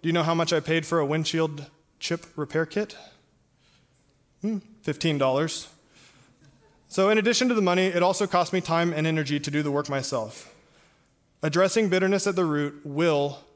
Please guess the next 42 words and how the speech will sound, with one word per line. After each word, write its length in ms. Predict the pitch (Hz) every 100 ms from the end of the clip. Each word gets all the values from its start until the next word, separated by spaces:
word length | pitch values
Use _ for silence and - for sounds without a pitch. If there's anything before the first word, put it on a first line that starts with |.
| -
cost 320 | - 135 -
you 80 | 127
something, 500 | - 127 - 113 120 _ _ _ _ _ _ _ _ -
but 80 | 156
not 220 | 156 175
addressing 420 | 165 160 156 151
bitterness 400 | 139 139 135 -
will 120 | 135
cost 340 | - 139 131 127
you 120 | 123
a 40 |
lot 240 | 120 123 123
more. 300 | 123 113 - _ _ _ _ _ _ _ _ _ -
Rather 240 | 156 170 196
than 160 | 202
repairing 400 | 190 - 180 196
the 80 | 180
chip 300 | - 196 190
at 80 | 175
the 80 | 175
source, 360 | - 156 147
the 120 | -
brothers 340 | 143 151 170 160
took 200 | 175 -
justice 380 | 151 147 147 185
upon 240 | 143 139
themselves. 640 | 135 117 131 120 120 - - _ - -
They 120 | 165
perceived 580 | 165 185 - 190 214 196
that 120 | 175
Joseph 420 | 143 147 170 196 180
had 100 | 170
wronged 320 | 139 131 127
them, 240 | 139 131
and 80 | 151
they 80 | 139
took 260 | 135 160 147
matters 340 | 135 131 123
into 120 | 135
their 160 | 127 127
own 140 | 127
hands. 520 | 117 123 113 113 -